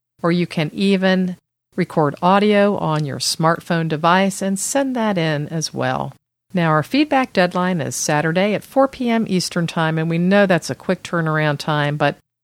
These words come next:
you know, engage us on Facebook, send a tweet, let us know what you think. As I said, you can get in touch with us on Facebook at Witness Prophecies or on Twitter at Witness Prof G S M.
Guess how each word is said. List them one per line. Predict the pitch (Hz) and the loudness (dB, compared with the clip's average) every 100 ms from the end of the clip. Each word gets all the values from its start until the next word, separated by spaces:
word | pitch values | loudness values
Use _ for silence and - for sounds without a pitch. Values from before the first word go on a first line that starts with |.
| _ | _
you | 180 | 0
know, | 165 | 0
engage | 160 165 208 254 | 2 2 0 0
us | 233 226 | -2 0
on | 214 | 0
Facebook, | - 151 160 - - 135 120 | 0 -2 -2 -4 -4 -4 -4
send | - 147 160 | -4 -2 -2
a | 165 | -4
tweet, | - 147 147 143 - _ _ _ | -6 -2 -2 -2 -6 _ _ _
let | 156 180 | -4 -2
us | 202 - | -2 0
know | 196 | 2
what | 196 190 202 | 2 0 -4
you | |
think. | 185 185 196 - - _ _ _ - | -2 -2 -2 -6 -16 _ _ _ -4
As | 151 | 0
I | 156 | 0
said, | - 180 160 | 0 -2 -2
you | |
can | 147 | -2
get | 139 147 - | -2 -4 -8
in | 175 | -8
touch | 151 156 - | -2 -4 -2
with | 170 165 | -4 -2
us | 151 | -2
on | 156 143 | -4 -4
Facebook | - 170 - - 233 | -2 -2 -2 -4 -4
at | 151 | -4
Witness | 151 131 135 | -8 -10 -10
Prophecies | - 175 190 202 254 - 269 285 - - _ _ - | -4 2 2 2 -4 -2 -2 -4 -8 -14 _ _ -6
or | 175 | -2
on | 165 156 | -2 -4
Twitter | - 220 220 226 208 _ _ _ - | -2 0 2 -2 -6 _ _ _ -2
at | 196 220 | -2 -2
Witness | 196 190 180 147 | -6 -6 -4 -8
Prof | - - 190 220 - | -8 -2 0 0 -4
G | - 151 | -6 0
S | 139 127 - | 0 0 0
M. | 165 165 170 180 | 2 2 0 -2